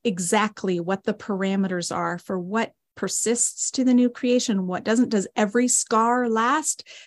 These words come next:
Therefore, does every tattoo last to the new creation? Or, or are there some, uh, you know, s-, I, I heard someone suggest once that only the wounds of love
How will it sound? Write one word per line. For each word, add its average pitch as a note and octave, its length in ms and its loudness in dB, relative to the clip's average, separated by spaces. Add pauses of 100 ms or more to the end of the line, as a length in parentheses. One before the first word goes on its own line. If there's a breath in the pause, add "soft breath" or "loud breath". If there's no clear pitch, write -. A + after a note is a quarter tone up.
Therefore, G#3+ 300 2
does G#3+ 160 2
every G#3 220 2
tattoo G#3+ 520 0
last C4+ 400 0
to C4 80 -2
the C4 100 2
new B3+ 140 6
creation? C4+ 540 0 (420 loud breath)
Or, A3+ 420 4 (220)
or A3+ 220 4
are A3 160 4
there G#3 200 0
some, A#3 640 2 (400)
uh, G3+ 80 -4 (160)
you A3 100 0
know, G3+ 120 2
s-, - 260 -4
I, - 260 0
I G#3+ 60 -2
heard A3 220 0
someone G#3+ 260 0
suggest F#3+ 480 -6
once F#3 220 -6
that F#3+ 160 -2
only A3+ 320 2
the G#3 120 0
wounds G3 540 0
of F3+ 220 -6
love F#3 680 -4